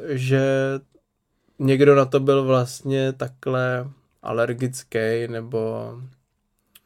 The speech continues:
ostražitej, vlastně úplně stejně jako Tomáš, že, že jsme se s někým bavili a prostě nastala situace, kdy jsme se ptali, jako kdo kdy hlídá a oni říkají, „No počkej, ale jako ten chlap nehlídá, že jo, on se stará o svoje děti.“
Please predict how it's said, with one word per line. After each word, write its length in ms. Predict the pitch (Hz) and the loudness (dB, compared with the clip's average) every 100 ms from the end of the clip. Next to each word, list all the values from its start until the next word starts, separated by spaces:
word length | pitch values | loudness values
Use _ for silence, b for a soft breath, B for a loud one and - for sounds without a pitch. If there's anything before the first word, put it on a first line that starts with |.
| b b b | b b b
ostražitej, 720 | 131 - 135 123 127 127 110 | -6 0 2 4 2 0 -2
vlastně 300 | 117 113 135 | -2 -8 -8
úplně 320 | 120 127 123 | -6 -2 -2
stejně 320 | 120 135 123 120 | 0 -2 -2 -4
jako 180 | 117 | -4
Tomáš, 460 | 127 123 98 - 120 | -4 -4 -6 -10 -12
že, 600 | - 131 113 120 113 113 123 | -12 -10 -8 -6 -6 -6 -12
že 140 | 117 | -12
jsme 160 | - 120 | -12 -10
se 120 | 117 | -10
s 60 | |
někým 320 | 117 113 110 110 | -10 -10 -8 -6
bavili 400 | 110 127 139 135 | -4 -4 -6 -8
a 160 | - | -14
prostě 380 | - 127 - 110 117 | -16 -18 -14 -12 -10
nastala 460 | 131 113 - 123 117 | -10 -10 -8 -6 -6
situace, 400 | - 117 110 113 | -6 -8 -6 -10
kdy 80 | 113 | -12
jsme 160 | 123 | -14
se 120 | - | -12
ptali, 280 | 113 120 117 | -8 -6 -6
jako 240 | 120 - 120 | -8 -10 -10
kdo 300 | 123 120 117 | -6 0 0
kdy 220 | 123 117 | 0 -2
hlídá 500 | 117 117 113 113 117 | -4 -4 -2 -2 -2
a 100 | 120 | -4
oni 160 | 117 | -10
říkají, 220 | 113 117 113 | -10 -8 -8
„No 60 | |
počkej, 420 | 110 113 - 123 | -10 -16 -12 -10
ale 240 | 107 104 127 b b b b - | -10 -12 -14 b b b b -20
jako 260 | 127 117 | -10 -10
ten 200 | 113 117 | -8 -8
chlap 240 | 120 120 117 | -8 -12 -10
nehlídá, 520 | 120 117 123 113 113 | -10 -8 -8 -8 -10
že 120 | 123 123 | -16 -20
jo, 80 | 113 117 | -20 -20
on 100 | 117 | -18
se 120 | 123 | -16
stará 320 | 127 - 113 | -14 -12 -12
o 100 | 117 | -14
svoje 320 | 120 - 117 113 | -16 -14 -12 -12
děti.“ 400 | 117 - 123 | -14 -18 -20